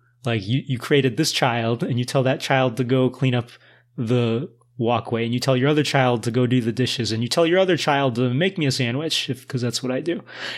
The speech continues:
And that would be like programming. You are creating a program to tell your children what to do, and they're gonna go do it. What is metaprogramming? It would be like training your kids to do what you do.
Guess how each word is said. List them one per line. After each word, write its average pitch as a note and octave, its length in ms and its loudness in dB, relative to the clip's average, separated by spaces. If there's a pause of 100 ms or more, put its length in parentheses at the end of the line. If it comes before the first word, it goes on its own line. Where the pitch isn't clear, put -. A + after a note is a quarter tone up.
(160)
And D3+ 380 2 (1040)
that F3 380 2
would D3+ 160 0
be D3+ 160 0
like C3 240 0
programming. B2 580 -2 (420)
You D3+ 200 2
are F3 80 4
creating D3+ 340 2
a D3 60 -2
program A#2+ 680 0 (140)
to C#3 100 -4
tell C3 320 0
your D#3+ 120 0
children D3 460 0
what B2+ 200 2
to - 100 -4
do, B2+ 280 -2 (280)
and C3 140 0
they're B2 80 0
gonna C3+ 160 2
go D#3 140 2
do F#3 180 2
it. - 260 -4 (680)
What B2 180 2
is A2 100 0
metaprogramming? D3 840 -2 (960)
It E3 80 2
would E3+ 180 2
be F3+ 160 0
like D3+ 440 0 (1500)
training F#3+ 440 0
your D#3+ 140 2
kids D3 420 0
to D3 120 0
do C3+ 200 2
what B2 240 0
you D3 220 4
do. - 320 -4